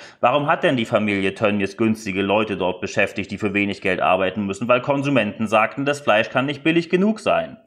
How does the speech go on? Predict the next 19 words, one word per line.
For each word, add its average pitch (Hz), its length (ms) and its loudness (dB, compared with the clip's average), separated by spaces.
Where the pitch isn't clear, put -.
Und 127 120 0
im 131 120 4
globalen 120 540 2
Wettbewerb 131 760 0
ist 120 100 -8
natürlich 139 300 -2
auch 117 120 0
die 127 100 -10
Familie 135 400 0
Tönnies 180 340 0
stehen. 92 340 -4
Das - 280 -2
befreit 123 500 0
die 180 60 -4
Familie 135 500 0
Tönnies 120 400 0
allerdings 113 540 -2
nicht 104 260 -4
davon, 143 400 2